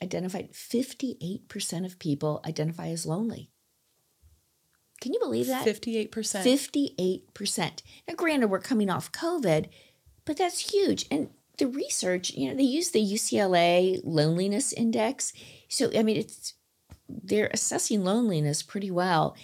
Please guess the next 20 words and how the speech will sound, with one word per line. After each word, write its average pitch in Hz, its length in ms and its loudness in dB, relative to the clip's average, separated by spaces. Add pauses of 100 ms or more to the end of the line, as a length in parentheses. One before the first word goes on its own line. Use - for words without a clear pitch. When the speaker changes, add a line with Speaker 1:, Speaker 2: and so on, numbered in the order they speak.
(440)
Speaker 1:
And 190 300 0 (160)
people 233 260 -4
feel 214 240 -4
disconnected. - 880 -4
They 185 100 2
don't 196 220 -2
feel 254 100 -4
like 226 180 -4
they 202 100 -2
can 202 180 -6
have 196 300 -2 (680)
someone 202 400 2
to - 100 -4
talk - 340 -4
to, 285 280 4 (220)
someone 202 340 2
Speaker 2:
Mm-hmm. 185 60 -4
Speaker 1:
to 185 120 -10
turn 180 340 -2
to 240 380 2